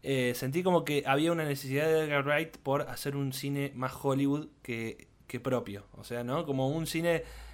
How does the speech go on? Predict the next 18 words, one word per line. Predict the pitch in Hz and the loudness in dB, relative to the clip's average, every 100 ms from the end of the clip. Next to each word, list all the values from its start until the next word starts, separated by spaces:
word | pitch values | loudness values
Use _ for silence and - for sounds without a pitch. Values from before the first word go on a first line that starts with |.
| - | -14
eh, | 107 123 120 117 113 113 113 107 - | -6 -2 0 -2 -2 -4 -6 -8 -8
afincado | 117 - 131 135 165 160 | -10 -6 -4 4 6 6
en | 143 | 4
ciertos | 165 165 156 | 0 0 -4
códigos | - 160 160 151 135 | 2 4 4 2 0
y | |
ciertos | 131 151 143 147 | -2 -4 -2 -2
lenguajes | 127 127 135 139 151 147 143 123 | 2 2 4 6 6 4 -4 -4
de, | 117 113 110 104 - - | -4 -4 -6 -8 -10 -12
del | 120 | -10
cine | - 139 127 | -6 -6 -4
hollywoodense | 123 120 123 139 156 156 135 117 | -2 -2 2 2 4 0 -2 -4
o | |
de | 113 | -2
la | 113 | -4
espectacularidad, | 123 117 127 - 135 127 127 131 165 160 143 - - - | -6 -4 -4 -2 0 2 2 4 4 4 0 -12 -20 -6
eh, | 127 123 | -4 -2
hollywoodense. | 131 127 135 160 170 170 214 | -2 0 2 2 2 0 -2